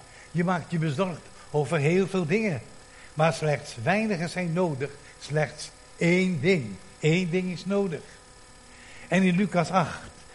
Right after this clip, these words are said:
daar zegt Jezus tegen de jongeling: "Eén ding kom je tekort. Verkoop alles wat je bezit." En een prachtige tekst van Paulus uit de Filippenzenbrief:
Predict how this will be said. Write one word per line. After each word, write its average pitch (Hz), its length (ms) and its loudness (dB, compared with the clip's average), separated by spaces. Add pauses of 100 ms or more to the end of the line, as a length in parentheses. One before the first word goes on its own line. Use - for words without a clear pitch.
(160)
daar 165 160 6
zegt 160 180 0
Jezus 160 340 2
tegen 151 260 -2
de 147 100 0
jongeling: 165 560 2 (460)
"Eén 202 340 4
ding 190 260 4
kom 202 200 2
je 196 140 2
tekort. 196 560 -2 (380)
Verkoop 160 440 0
alles 175 640 2 (340)
wat 156 340 0
je 156 80 0
bezit." 139 600 -2 (640)
En 139 120 0
een 143 140 -2
prachtige 170 560 0
tekst 180 320 -2
van 151 200 -2
Paulus 190 520 0 (300)
uit 180 140 2
de 170 80 0
Filippenzenbrief: 151 880 0